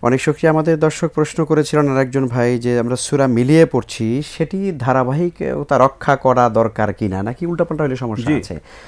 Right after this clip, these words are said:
Speaker 2: আসলে
Speaker 1: আমরা একটি প্রশ্ন নিয়ে
Speaker 2: জি,
Speaker 1: আসি মোহতারাম।
Speaker 2: জি।
Speaker 1: জি, আসসালামু আলাইকুম ওয়া রাহমাতুল্লাহ।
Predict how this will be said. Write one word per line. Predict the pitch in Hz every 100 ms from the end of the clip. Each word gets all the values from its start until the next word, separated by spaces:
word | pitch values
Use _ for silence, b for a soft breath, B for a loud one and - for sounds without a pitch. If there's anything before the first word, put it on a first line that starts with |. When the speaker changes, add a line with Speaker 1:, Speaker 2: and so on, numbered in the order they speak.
| -
Speaker 2:
আসলে | 139 -
Speaker 1:
আমরা | 123 135
একটি | - 160 165
প্রশ্ন | 151 143
নিয়ে | 151 147
Speaker 2:
জি, |
Speaker 1:
আসি | -
মোহতারাম। | 143 135 156 185
Speaker 2:
জি। | 117
Speaker 1:
জি, | 98
আসসালামু | 95 - 143 147
আলাইকুম | 151 160 175
ওয়া | 160
রাহমাতুল্লাহ। | 151 156 139 117 85